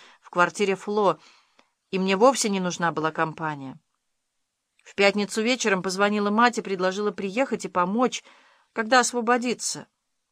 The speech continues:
Она работала в газетном киоске с утра и до обеда. "Ведь я могу приехать в город на автобусе, и ты встретишь меня на остановке и дашь мне ключ.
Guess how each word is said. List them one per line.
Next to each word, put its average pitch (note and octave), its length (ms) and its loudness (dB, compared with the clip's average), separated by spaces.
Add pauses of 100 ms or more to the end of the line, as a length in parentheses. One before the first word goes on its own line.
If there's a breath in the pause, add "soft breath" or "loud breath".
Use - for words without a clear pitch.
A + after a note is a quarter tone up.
(160)
Она G3+ 240 4
работала A#3 440 6
в G3+ 60 -2
газетном A3 460 2
киоске A#3+ 600 0 (220 loud breath)
с - 100 -10
утра G#3+ 280 2
и G#3 60 2
до G#3 200 4
обеда. G3+ 420 -2 (760)
"Ведь - 380 -8
я A3 240 2
могу A#3 240 2
приехать A#3+ 440 -2
в F#3+ 60 -10
город A3+ 300 2
на A3+ 160 6
автобусе, A3+ 640 -2 (280 soft breath)
и F#3 60 -6
ты F#3+ 120 -2
встретишь C#4+ 460 0
меня F#3 240 -2
на E3+ 120 2
остановке F#3 560 -2
и - 20 -6
дашь D#3 280 0
мне C#4+ 120 -6
ключ. A#3+ 420 -4